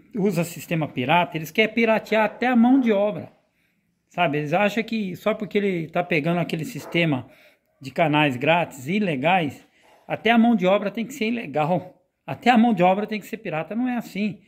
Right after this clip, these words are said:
Avalia você subir num telhado, cair de dois metros, quatro metros, eu que nem eu já caí de doze metros, perdi o dedo, sabe? É, hoje eu aprendi que não vale a pena, não vale a pena, eu fiz um balanço de tudo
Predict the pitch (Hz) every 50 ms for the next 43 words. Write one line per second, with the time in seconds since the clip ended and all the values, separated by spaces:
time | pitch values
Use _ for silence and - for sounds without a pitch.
0 | _ _ _ _ _ _ _ _ - 180 156 208 233 254 285 262 240 233 165 -
1 | - 233 233 233 - - 170 165 226 226 214 - - 165 156 170 190 190 170 139
2 | - 185 185 180 160 170 156 160 156 139 113 123 151 165 165 - - - - 165
3 | - - 139 123 127 143 156 160 - - 123 113 113 135 151 156 180 190 - -
4 | 151 160 180 170 156 165 143 165 165 165 - 156 139 147 165 143 139 135 127 143
5 | 170 196 175 131 135 131 131 143 165 165 165 - - 170 151 139 127 160 170 120
6 | 113 131 151 160 135 - - _ _ _ _ _ _ _ _ _ _ _ - 160
7 | 160 143 120 117 - _ _ _ _ _ _ _ _ _ _ _ _ - 208 240
8 | 262 262 254 175 165 - - - 185 220 247 214 165 214 220 220 220 233 254 226
9 | 165 147 190 214 202 - - 226 226 214 196 185 165 156 185 190 160 147 185 185
10 | 190 190 185 - 120 104 101 101 - _ _ _ _ _ _ _ _ _ _ _
11 | _ _ _ - 139 147 160 170 185 202 175 160 170 165 156 - - - 151 151
12 | 156 156 151 143 135 - - - _ _ _ - - 196 175 170 202 190 175 180
13 | 170 156 147 151 175 202 226 220 - - 180 147 127 127 131 _ - 160 185 208
14 | 190 233 214 - -